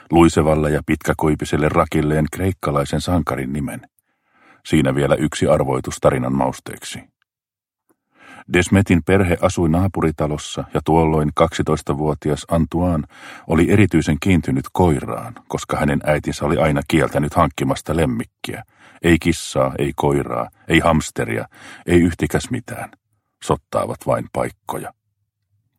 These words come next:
Odysseus juoksi mielellään portille, kun Antoine kutsui sitä. Se seurasi usein poikajoukkoa lammelle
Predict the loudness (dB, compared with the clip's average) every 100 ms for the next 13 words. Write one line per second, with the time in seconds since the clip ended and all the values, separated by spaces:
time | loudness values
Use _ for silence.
0 | _ _ _ _ _ _ _ _ _ _
1 | _ 4 4 6 4 6 4 4 4 6
2 | 6 6 6 6 2 2 -4 -4 -6 -4
3 | -2 -2 2 2 2 -2 -6 -6 -12 -12
4 | -14 -16 -18 _ _ _ -20 -4 0 4
5 | 4 4 2 0 2 2 4 2 4 4
6 | 2 0 2 4 4 2 2 -2